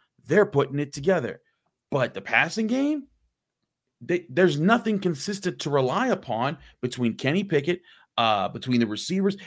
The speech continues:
And I, I, again, that's not, I'm not, I'm actually saying the receivers, they're, they're actually,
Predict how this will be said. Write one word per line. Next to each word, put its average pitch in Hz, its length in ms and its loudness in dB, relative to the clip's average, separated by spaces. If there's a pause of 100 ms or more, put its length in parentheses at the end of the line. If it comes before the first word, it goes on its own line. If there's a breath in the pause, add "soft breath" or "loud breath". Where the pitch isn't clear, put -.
And 175 120 4
I, 175 40 6
I, 139 420 4
again, 156 220 2
that's 143 160 0
not, 165 280 -2
I'm 151 120 2
not, 156 220 2
I'm 185 160 4
actually 127 220 0
saying 135 220 0
the 123 100 0
receivers, 127 380 -4
they're, 127 160 0
they're 139 200 4
actually, - 260 0